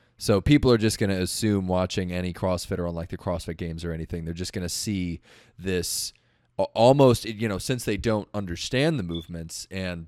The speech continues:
me personally too, I mean, I don't even understand them that well. It's, it's the fact that they just look like they're just going fast, and there's not, you know, they've done it so much that the form is second nature to them, I'm sure. So for the untrained eye and for people who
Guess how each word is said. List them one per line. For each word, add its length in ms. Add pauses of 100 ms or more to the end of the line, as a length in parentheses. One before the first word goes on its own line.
me 220
personally 480
too, 260
I 80
mean, 180
I 120
don't 140
even 180
understand 420
them 80
that 180
well. 280 (340)
It's, 380
it's 180
the 100
fact 380
that 440 (420)
they 100
just 220
look 180
like 160
they're 100
just 220
going 260
fast, 600
and 100
there's 220
not, 340 (240)
you 120
know, 100
they've 160
done 220
it 80
so 200
much 240
that 60
the 120
form 360
is 80
second 320
nature 260
to 140
them, 240
I'm 220
sure. 320
So 180
for 140
the 120
untrained 440
eye 160
and 140
for 120
people 300
who 240